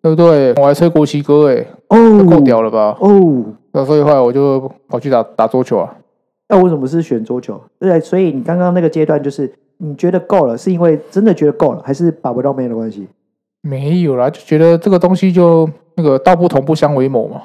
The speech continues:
Speaker 2: 毅然决然
Speaker 1: 反正我就，我就没有，
Speaker 2: 就不要。
Speaker 1: 没有想要。
Speaker 2: 那为什么选桌球？
Speaker 1: 那就无聊啊。
Speaker 2: 不会选其他的吗？
Speaker 1: 因为那时候就很想打桌球啊。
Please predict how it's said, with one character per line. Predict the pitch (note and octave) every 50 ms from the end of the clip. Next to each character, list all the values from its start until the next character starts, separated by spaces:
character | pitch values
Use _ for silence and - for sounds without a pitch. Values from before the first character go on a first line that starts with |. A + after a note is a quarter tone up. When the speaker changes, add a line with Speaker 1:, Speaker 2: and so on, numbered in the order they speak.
| - - -
Speaker 2:
毅 | G3 D#3+
然 | D3 B2+
决 | C3+
然 | D#3+
Speaker 1:
反 |
正 | G3 F#3+
我 | E3+ -
就， | F#3+ F#3+ E3+
我 | D#3
就 | - G3+
没 | G3+ F#3 F3+
有， | E3+
Speaker 2:
就 | D#3
不 | D3+
要。 |
Speaker 1:
没 | F3 G3+
有 | G3 F#3+
想 | F3+ - - C3+
要。 | D3+ D#3+ D#3 D#3 D#3 D3 D#3
Speaker 2:
那 | G3 F#3+
为 | G3 F#3+ E3
什 | D3+
么 | C3+
选 | A#2+ C#3 B2
桌 | A#2+ C3 C3
球？ | B2 - B2 - _ _ _ _ _ _ _ _ _ _ _
Speaker 1:
那 | C3
就 | B2 B2+ B2
无 | A#2+ A#2+ A#2+
聊 | A2 G2+ F#2+
啊。 | F#2 - - _
Speaker 2:
不 | C#3+
会 | D3+ E3
选 | E3+ - B2+ B2 A#2
其 | - - B2+
他 | C3 B2+ B2
的 | B2
吗？ | A2+ A2 G#2+ G#2 - _ _ _
Speaker 1:
因 | - A3+
为 | A#3 A3
那 | A#3 A3
时 | G3+ G3+
候 | F3+
就 | F3 G3 E3+
很 | D#3 D#3+
想 | E3 D3 C#3+ C#3
打 | - G2+ G#2+
桌 | B2 C3
球 | C3 B2+ A2
啊。 | F#2 E2+ -